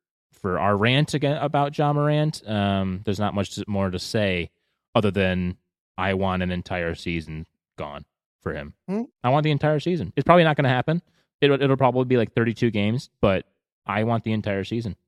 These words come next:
Speaker 1: I think he
Speaker 2: I agree
Speaker 1: deserves
Speaker 2: with
Speaker 1: no
Speaker 2: that.
Speaker 1: less. And yeah, we, we both
Speaker 2: Twice?
Speaker 1: think that he deserves
Speaker 2: Twice in the same season? Yeah,
Speaker 1: Yeah,
Speaker 2: you need,
Speaker 1: twice
Speaker 2: like,
Speaker 1: in two months.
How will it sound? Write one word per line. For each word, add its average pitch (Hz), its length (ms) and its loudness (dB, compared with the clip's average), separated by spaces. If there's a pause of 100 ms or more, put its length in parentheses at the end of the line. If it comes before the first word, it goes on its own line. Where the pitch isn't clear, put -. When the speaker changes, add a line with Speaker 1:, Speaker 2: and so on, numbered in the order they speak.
Speaker 1:
I 104 80 -6
think 107 280 -2
he 113 60 -2
Speaker 2:
I 107 60 0
agree 135 100 2
Speaker 1:
deserves 107 200 2
Speaker 2:
with 120 60 0
Speaker 1:
no 104 100 2
Speaker 2:
that. 120 60 2
Speaker 1:
less. - 280 0 (840)
And 117 160 -2
yeah, 120 80 4
we, 104 140 2
we 127 120 2
both 123 240 4
Speaker 2:
Twice? 139 340 6
Speaker 1:
think 92 140 0
that - 20 -6
he 107 80 0
deserves 90 460 -4
Speaker 2:
Twice 170 380 4
in 175 60 -4
the 156 60 -2
same 160 240 -2
season? 156 540 -2
Yeah, 117 100 2
Speaker 1:
Yeah, 104 120 2
Speaker 2:
you 104 80 -4
need, 113 200 -6
Speaker 1:
twice 262 280 2
Speaker 2:
like, 262 60 -2
Speaker 1:
in 262 100 -2
two 320 220 4
months. 311 520 0